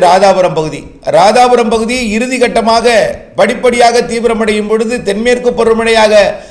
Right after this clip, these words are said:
பத்தொன்பதாம் தேதி வலுப்பெறும் பொழுது கன்னியாகுமரி சாரல் ராதாபுரம் வரும். பத்தொன்பதாம் தேதி வலுத்த தென்மேற்கு பருவமழை தொடங்க இருக்கிறது. அன்றைக்கு ராதாபுரம் வரும். ஆக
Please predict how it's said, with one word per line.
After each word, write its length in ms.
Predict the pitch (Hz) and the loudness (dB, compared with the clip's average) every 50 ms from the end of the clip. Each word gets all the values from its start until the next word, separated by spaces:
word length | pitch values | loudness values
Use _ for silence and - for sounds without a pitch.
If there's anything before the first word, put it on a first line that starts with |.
| - - - - | -20 -10 -2 0
பத்தொன்பதாம் 640 | 185 - - - 247 240 240 247 254 240 240 240 226 226 | 0 0 0 0 0 0 0 0 0 2 2 2 2 0
தேதி 140 | 226 208 220 - 202 | 0 0 0 2 2
வலுப்பெறும் 500 | 202 233 247 240 247 240 233 233 226 233 | 4 4 4 2 4 2 2 2 2 2
பொழுது 240 | 233 233 240 233 254 247 - - | 2 2 2 0 -2 -4 -2 -2
கன்னியாகுமரி 640 | 196 202 226 247 247 247 247 240 226 233 214 208 202 - 220 | -2 0 2 2 2 2 2 0 -2 -2 -4 -4 -4 -2 0
சாரல் 320 | 214 220 240 254 247 226 208 | 2 2 2 2 2 2 2
ராதாபுரம் 520 | 196 208 208 226 220 220 208 202 196 196 175 | 2 2 4 4 2 2 2 2 2 2 2
வரும். 180 | 160 160 156 - - 151 | 0 0 -2 -2 -2 -4
பத்தொன்பதாம் 580 | 165 - - 214 214 214 214 202 208 202 196 202 | -2 -2 -2 -4 -2 -2 0 2 2 2 2 0
தேதி 160 | 202 202 233 185 165 | -2 -2 -2 -2 -2
வலுத்த 400 | 240 277 214 233 - 233 - - 220 | 0 2 2 0 0 0 0 0 0
தென்மேற்கு 380 | 196 196 196 208 208 196 196 202 - 185 | -4 -4 -4 -6 -4 -4 -4 -4 -4 -4
பருவமழை 340 | 185 185 175 175 175 156 156 - - - - - _ _ _ 165 | -4 -4 -4 -4 -4 -4 -4 -8 -12 -20 -20 -20 _ _ _ 0
தொடங்க 280 | 180 196 202 196 190 185 175 | 2 2 2 0 0 -2 -2
இருக்கிறது. 380 | 175 165 - 165 147 143 135 131 - - - - | -2 -4 -4 -4 -4 -4 -6 -8 -8 -8 -4 -4
அன்றைக்கு 360 | 175 196 202 226 220 - 226 226 208 | -4 -2 -2 -4 -4 -2 -2 2 2
ராதாபுரம் 460 | 196 196 196 185 180 175 170 156 147 143 | 4 4 4 2 2 2 0 0 0 -2
வரும். 200 | 135 135 - - - - - - - - - - _ - _ _ _ _ _ _ _ - - - _ - 143 | -2 -2 -4 -8 -16 -20 -20 -20 -20 -20 -20 -20 _ -20 _ _ _ _ _ _ _ -20 -20 -20 _ 0 0
ஆக 220 | 190 226 214 233 | 2 2 4 4